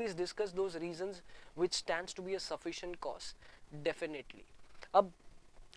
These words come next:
उन reasons पे jump करने के पहले section five का एक छोटा सा overview मैं बता देता हूँ, तुम्हें उन चीज़ों को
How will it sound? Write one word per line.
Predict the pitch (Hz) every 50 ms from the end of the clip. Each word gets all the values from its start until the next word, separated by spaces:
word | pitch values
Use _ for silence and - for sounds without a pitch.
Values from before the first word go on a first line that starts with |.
| - - -
उन | 220 208 190
reasons | 165 143 160 175 170 170 233 254 -
पे | - 262 254
jump | 190 208 220 233 226 202
करने | 214 208 202 208 202
के | 196 214
पहले | 202 - - 226 226 180 143 - - - - - - - - - -
section | - - 185 175 - - 254 262 254
five | - - 196 190 -
का | 226 226
एक | 226 - - -
छोटा | - 190 190 185 214 214
सा | - 226
overview | 214 - - 175 170 185 202 202 196 196 208 214
मैं | 208 202
बता | 185 180 165 - 170 170
देता | 170 160 147 - 180
हूँ, | - - - - - - - - - - -
तुम्हें | 180 185 196 202
उन | 196 202 214
चीज़ों | 196 190 190 175 - 190 190
को | - 240